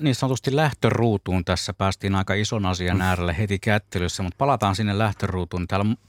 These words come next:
Speaker 1: paljon tullut kysymyksiä ihan sellaisilta perus, ö, sanoisinko jopa aloittelijoilta. Täällä kysytään muun muassa semmoista peruskysymystä, että millaisella kameralla pääsee alkuun luontokuvausharrastuksessa ja,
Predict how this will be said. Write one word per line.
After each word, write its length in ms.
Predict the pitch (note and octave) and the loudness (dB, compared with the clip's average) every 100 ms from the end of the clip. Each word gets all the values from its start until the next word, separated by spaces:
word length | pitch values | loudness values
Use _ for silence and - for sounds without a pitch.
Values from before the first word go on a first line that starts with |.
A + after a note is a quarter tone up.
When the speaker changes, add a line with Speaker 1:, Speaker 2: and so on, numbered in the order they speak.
| - | 0
Speaker 1:
paljon 220 | E3+ C#3 | 0 2
tullut 220 | A2+ G#2+ | -2 -2
kysymyksiä 560 | - B2 A2+ F#2 - G2+ | -2 -2 -2 -4 -2 0
ihan 220 | D3 D#3 | 0 0
sellaisilta 520 | - G2 F#2+ G2 A2 | 0 -2 -2 -4 -4
perus, 420 | - B2+ A2 G2 - - - - _ _ _ - - | 0 0 2 -4 -8 -18 -20 -20 _ _ _ -16 -10
ö, 120 | E2+ E2 - _ - | -10 -10 -18 _ -6
sanoisinko 680 | G#2+ G2 F#2+ G2 F2+ G2+ | -2 0 -2 -4 -2 0
jopa 300 | G2+ - G2+ - | 0 0 -2 2
aloittelijoilta. 1040 | B2+ A2+ G2+ - F#2 F2+ F2+ F2 E2+ F2 - - - _ _ | 4 4 2 -2 -2 0 0 0 -2 -4 -4 -20 -20 _ _
Täällä 200 | G#2 F#2 | -4 -4
kysytään 420 | - G#2 G2 F#2+ | -4 -8 -2 0
muun 180 | F#2+ G2 | 0 0
muassa 240 | G2 F2+ G2+ | -2 -4 -4
semmoista 520 | G#2+ G2 F#2 - F#2+ - | -2 -2 -2 -4 -8 -2
peruskysymystä, 840 | G#2+ G2+ - G2 G2 F#2+ - F#2+ | -2 -2 -4 -6 -6 -6 -8 -10
että 240 | F#2 - G2+ _ _ - | -10 -8 -8 _ _ -4
millaisella 560 | F#3+ F3 A2+ G#2 B2 A#2+ | -2 2 2 2 -2 0
kameralla 540 | D3+ C#3+ G#2+ F#2+ F#2+ | 2 4 4 4 0
pääsee 440 | - G#2 G2 G2+ A2 | 2 0 0 -2 0
alkuun 500 | A#2+ A2 G2+ - F2+ | 0 0 -2 -4 -2
luontokuvausharrastuksessa 1400 | G2 F2+ F2 - F2 E2 - F#2 F2+ - F#2+ - - - | 0 0 -4 -6 -4 -4 -2 -2 -2 -4 -10 -10 -10 -2
ja, 180 | F#2+ F#2 | 0 0